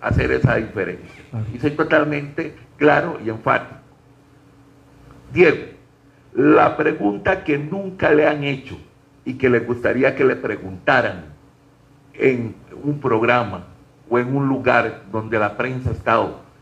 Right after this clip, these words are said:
Speaker 1: eh, presente y que le atacaron y que le dijeron y que le sacaron y que usted cuando ya va para su casa a verse con su gente, dice en el carro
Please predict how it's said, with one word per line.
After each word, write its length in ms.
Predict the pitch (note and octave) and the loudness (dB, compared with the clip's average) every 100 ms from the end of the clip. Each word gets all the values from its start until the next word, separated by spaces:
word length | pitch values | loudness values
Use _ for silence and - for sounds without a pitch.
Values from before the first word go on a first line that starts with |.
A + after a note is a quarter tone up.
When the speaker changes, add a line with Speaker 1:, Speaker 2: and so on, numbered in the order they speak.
| - - _ - | -20 -20 _ -6
Speaker 1:
eh, 460 | - A#2+ A2+ A2+ A2+ | -2 0 0 0 0
presente 680 | B2+ - D3 B2+ - F2+ - _ _ _ - | 4 4 2 -2 -8 -12 -14 _ _ _ -4
y 120 | D3+ | -4
que 140 | - | 0
le 320 | C3+ C3+ B2 - | 0 0 -2 -4
atacaron 720 | C3 C3 C3+ C3+ D3 C#3+ D3 | -4 0 0 2 2 2 0
y 80 | D3 | -4
que 160 | D3 C3+ | -2 0
le 120 | C3+ | 0
dijeron 560 | C3+ C#3 C#3+ C#3 C#3+ | -2 0 0 0 -2
y 40 | C#3 | -6
que 160 | C#3 | -2
le 140 | C#3 C#3 | -2 0
sacaron 720 | C3 C3 C#3+ C#3+ C3+ D3+ - _ _ _ | 0 2 2 2 -2 -8 -16 _ _ _
y 60 | G#2 | -8
que 100 | A2+ | -6
usted 220 | G#2 A#2 | -4 -6
cuando 340 | C3 B2+ A#2+ | -4 -4 -2
ya 160 | G#2 A#2 | 0 2
va 120 | A#2 | 2
para 240 | B2+ A#2+ B2 | 0 -2 -2
su 140 | - | -2
casa 320 | A2+ G#2 - | 0 0 0
a 20 | |
verse 300 | G#2 G2+ - - | 0 -4 -6 -10
con 180 | A2+ A2 | -12 -14
su 140 | G#2 | -12
gente, 400 | G#2 G#2+ G2 - - - - - - | -10 -12 -14 -20 -20 -20 -20 -20 -8
dice 220 | B2+ - | 2 2
en 100 | - | 4
el 140 | G2+ F#2 | -2 -4
carro 360 | F#2+ F2 - | -4 -4 -8